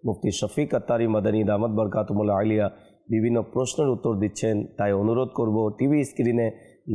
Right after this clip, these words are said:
নাম্বার দেখানো হচ্ছে, অবশ্যই আপনারা, আহ, আমাদেরকে কল করে নিজের প্রশ্ন রেকর্ড করিয়ে দিন। শরীয়তের যে কোনো বিধান জানার জন্য, মাহে রমজান সম্পর্কে কিছু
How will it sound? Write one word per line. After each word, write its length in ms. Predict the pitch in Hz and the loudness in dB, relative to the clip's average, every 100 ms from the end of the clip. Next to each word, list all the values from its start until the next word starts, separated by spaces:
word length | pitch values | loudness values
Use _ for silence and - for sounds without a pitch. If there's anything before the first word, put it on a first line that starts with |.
| 104 | 2
নাম্বার 360 | 104 110 117 123 | 2 2 0 2
দেখানো 360 | 120 101 117 | 0 0 -2
হচ্ছে, 340 | 101 104 - 110 - | -2 -4 -2 -2 0
অবশ্যই 480 | 131 147 - 170 | -2 -2 -2 0
আপনারা, 340 | 139 - 117 110 | 0 0 0 0
আহ, 1040 | 95 - - _ _ _ - 104 98 101 | -4 -14 -20 _ _ _ -4 0 0 0
আমাদেরকে 560 | 110 110 110 98 110 104 | 0 0 0 0 0 0
কল 340 | - 117 139 | 0 0 0
করে 240 | 120 127 110 | -2 0 2
নিজের 260 | 113 113 | 2 0
প্রশ্ন 420 | 110 127 123 - | -2 -4 -4 0
রেকর্ড 400 | 160 123 - 127 - | 0 0 -2 -4 -2
করিয়ে 280 | 120 110 | 0 0
দিন। 240 | 101 107 101 - - - - | 2 0 -2 -4 -4 -4 0
শরীয়তের 480 | 139 143 165 165 139 | 2 2 2 0 0
যে 160 | 165 | 0
কোনো 220 | 170 175 156 | 2 2 4
বিধান 420 | 127 120 131 131 | 2 2 0 2
জানার 280 | 123 120 107 | 2 2 0
জন্য, 280 | 113 113 | 2 2
মাহে 380 | 113 107 104 120 | 2 0 0 2
রমজান 340 | 127 120 127 165 | 0 0 0 0
সম্পর্কে 540 | - 156 123 127 127 | 0 -2 0 0 0
কিছু 440 | 117 107 120 107 | -2 0 0 0